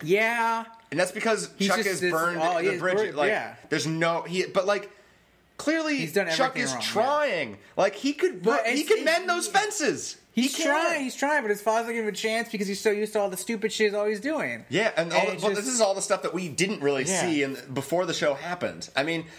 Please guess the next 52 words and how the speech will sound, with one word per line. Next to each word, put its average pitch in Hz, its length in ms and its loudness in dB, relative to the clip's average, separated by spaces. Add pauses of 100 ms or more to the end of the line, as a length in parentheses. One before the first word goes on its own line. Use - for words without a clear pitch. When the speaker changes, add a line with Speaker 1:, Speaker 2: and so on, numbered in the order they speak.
(240)
Speaker 2:
the 165 80 0
Chuck 233 380 -2
with 160 220 0
his 190 180 0
dad, 151 520 0
aside 160 440 0
from 175 440 -2
he's 151 240 -2
gonna, 151 260 0
like, 135 280 -2
had 147 200 -2
a 135 60 2
couple 190 380 -2
little 139 200 0
things, 180 400 -2
normally 180 320 0
Chuck 180 220 -4
has 147 100 -8
been 147 140 -2
on 151 220 0
point 165 320 -4
with 120 100 -4
his 110 140 -4
father 107 300 -2
in 104 100 -6
the 104 60 -6
show 131 240 -2
that 117 120 -2
we've 156 180 -4
seen. - 300 -10 (340)
Like, 143 260 0
I, 143 140 2
I 147 40 -2
mean, 156 120 -4
he 156 100 -2
has 165 280 0
his 156 120 -4
moments 143 320 -2
of 135 60 -4
rebellion, 135 460 0
but 123 80 -2
he 127 80 2
always 135 200 0
comes 135 220 -4
through 139 80 -2
in 123 60 -2
the 117 120 -2
end, 123 300 0
like 104 180 -4
his, - 420 -4
his 113 180 -6
toast 127 460 -4